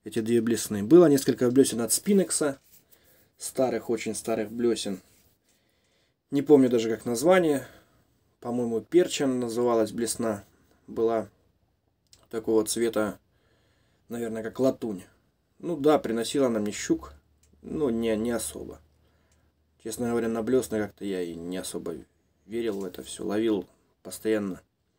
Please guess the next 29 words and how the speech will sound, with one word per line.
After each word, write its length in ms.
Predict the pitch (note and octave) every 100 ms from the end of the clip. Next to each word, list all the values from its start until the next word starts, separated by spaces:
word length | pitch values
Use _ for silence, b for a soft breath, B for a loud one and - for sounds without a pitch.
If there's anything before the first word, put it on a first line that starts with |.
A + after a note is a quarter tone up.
| _ _ _ _ _ _ _ -
вертушками. 680 | C3+ C3+ A#2 - - D#2+ C#2 _ _ _ -
Колебалки 580 | G#2+ G#2+ A2+ F2 -
мне 200 | F2+ D2
как-то 440 | D#2 - - D#2 - - _ _ _ _ _ _ _ _ _ _ _ _ _
не, 160 | D3 D#3+
не 180 | D#3
доходили 520 | C#3+ C3 B2+ G#2 F#2+ G#2
до 160 | G2
рук, 180 | F2 -
можно 260 | - - -
сказать 340 | - - - _
так. 180 | - - _ _ _ _ _ _ _ _ _
Ну, 180 | C#3+ F3+ D3+
в 60 | D#3
общем, 460 | - C3 A#2 G2 - _ _ _
и 100 | A2+
весь 240 | A#2+ B2+ -
такой 300 | A2 A2+ G#2+
вот 180 | G#2
у 40 | G2+
меня 240 | G#2 G#2
обзор. 380 | F#2+ A#2 D3 C#3+ - _ _ _
Строго 360 | - B2+ A#2+ A#2
не 80 | G#2+
судите, 460 | - C3 D#3+ -
я 160 | A#2+ A#2
новичок 560 | A2+ A2+ F3 E3 -
в 60 | B2+
резине. 520 | C3+ C3 C#3+ C3+ A2